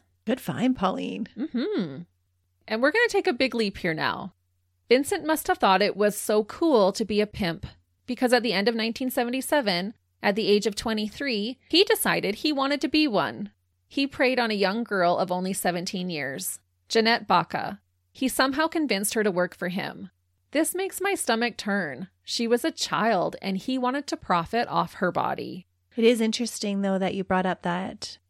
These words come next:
Speaker 1: question about his I Q, because here you see he's manipulating someone else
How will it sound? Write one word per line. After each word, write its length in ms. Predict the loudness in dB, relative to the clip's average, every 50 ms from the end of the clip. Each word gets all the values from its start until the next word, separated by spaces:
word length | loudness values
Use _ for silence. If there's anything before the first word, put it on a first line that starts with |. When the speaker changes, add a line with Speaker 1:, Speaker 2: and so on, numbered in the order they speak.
| _
Speaker 1:
question 360 | -4 -2 0 0 0 -2 -2 -2
about 220 | 0 0 0 0
his 160 | 0 -2 -2
I 100 | -2 -2
Q, 360 | -4 -4 -2 0 2 2 2
because 300 | 2 0 -2 -2 -4 -4
here 160 | -2 0 0 2
you 160 | 2 2 0
see 160 | -2 -2 -4
he's 240 | -2 -2 -4 -4 -4
manipulating 640 | -4 -4 -4 -4 -4 -2 -2 -2 -2 -2 -4 -6 -6
someone 260 | -6 -6 -6 -4 -4
else 440 | -6 -6 -8 -8 -8 -8 -8 -8 -8